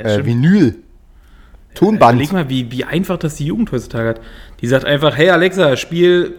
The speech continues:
Speaker 2: Vögelmucke."
Speaker 1: <laughs> Genau.
Speaker 2: Geht's los.
Speaker 1: Ja. Obwohl, das würde mich tatsächlich mal interessieren, ob das klappt.
Speaker 2: "Spiele die Playlist G V."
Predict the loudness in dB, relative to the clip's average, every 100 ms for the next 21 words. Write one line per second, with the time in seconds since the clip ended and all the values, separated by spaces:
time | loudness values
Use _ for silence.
0 | -10 0 2 2 0 -4 -8 -12 -20 -20
1 | -20 -12 -2 2 4 4 4 4 0 -4
2 | -2 -2 -2 -4 -6 -10 -20 -20 -20 -4
3 | -2 -2 -4 -16 -20 -20 -20 -20 -4 2
4 | 2 4 2 0 0 -2 0 -2 -2 0
5 | 0 0 -4 0 -2 -2 -18 -20 -20 -20
6 | -14 -10 -2 2 2 4 2 0 -2 -10
7 | -2 0 4 2 0 -2 -2 0 2 2
8 | 2 -2